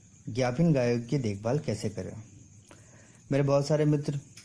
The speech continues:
बहुत सारे डेयरी फार्मर दोस्त लोग, इनके मन में ये दुविधा रहती है कि गाभिन गायों को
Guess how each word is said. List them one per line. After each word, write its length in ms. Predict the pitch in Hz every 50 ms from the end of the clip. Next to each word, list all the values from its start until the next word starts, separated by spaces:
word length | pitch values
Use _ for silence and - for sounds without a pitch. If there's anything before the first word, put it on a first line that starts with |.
| - - -
बहुत 240 | 120 113 120 120 120
सारे 180 | 135 131 127 123
डेयरी 200 | 117 120 120 120
फार्मर 300 | 113 120 120 117 120 120
दोस्त 320 | 113 113 110 110 - -
लोग, 140 | 110 110 117 - - - - - - - - - - - - - - - - - - -
इनके 240 | - 131 135 135 156
मन 120 | 139 143 147
में 140 | 151 156
ये 120 | 156 151 151 139 131 113 - - - - -
दुविधा 240 | 123 131 131 143 156
रहती 340 | 165 165 151 151 - 175 156
है 200 | 143 147 156 160 - - - - -
कि 100 | - 135
गाभिन 380 | 127 120 120 117 120 135 139 139
गायों 260 | 135 131 131 135 135 135 - -
को 580 | 139 135 - - 143 143 143 143 143 135 120